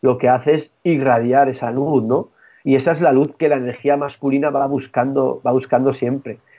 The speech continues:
Te voy a decir una anécdota muy divertida cuando, ¿te acuerdas el, el, el caso Clinton, no? Aquella historia de Clinton con Mónica Lewinsky y todo eso.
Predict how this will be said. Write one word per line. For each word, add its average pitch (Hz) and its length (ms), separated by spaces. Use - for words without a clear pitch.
Te 147 80
voy 143 80
a 156 60
decir 175 180
una 180 100
anécdota 170 380
muy 135 100
divertida 190 520
cuando, 127 580
¿te 143 80
acuerdas 160 340
el, 170 220
el, 143 260
el 139 160
caso 151 300
Clinton, 127 500
no? 180 300
Aquella 127 300
historia 143 420
de 127 160
Clinton 151 480
con 131 140
Mónica 147 280
Lewinsky 147 440
y 127 40
todo 135 220
eso. 127 300